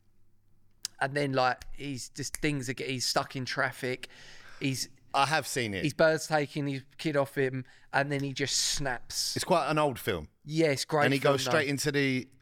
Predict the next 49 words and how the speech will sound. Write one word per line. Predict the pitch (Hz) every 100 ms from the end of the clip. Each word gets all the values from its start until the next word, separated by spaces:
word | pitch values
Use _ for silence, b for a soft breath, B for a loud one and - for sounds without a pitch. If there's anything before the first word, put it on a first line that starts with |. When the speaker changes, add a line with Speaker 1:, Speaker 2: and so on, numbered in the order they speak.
| -
Speaker 2:
off | 135 -
license. | 104 - 90 - - - _
Speaker 1:
Yeah, | 156 165
and | 160 160
he |
goes | 156 165 160
into | 151 -
the | 147
burger | 147 151 143 123
and |
he | 127
wants | 127 147 131
a | 131
burger, | 135 131
and | 123
then | 127
he | 127
gets | 127 123
out | 127
the | 131 139
Uzi | 143 120 131
Speaker 2:
Yeah, | 135
Speaker 1:
and | 127
he's | 123
Speaker 2:
yeah, | 120
Speaker 1:
like, | 117
Speaker 2:
that's | 117
Speaker 1:
"This | - 107
Speaker 2:
it. |
I | 120
Speaker 1:
ain't | 117
Speaker 2:
have | 117
seen | - 151
it. |
Speaker 1:
fucking | 196 147
right | 143 135 -
burger." | 143 131 117 107
Speaker 2:
<laughs> | -
I've | -
seen | - - - 151 -
Speaker 1:
I | 156
can | 175
Speaker 2:
it. |
Speaker 1:
see | - 190
Chike | - 185 160 151 143
doing | 151 143 135
that. | 131 127 123
Speaker 2:
<laughs> | -
Yeah. | 180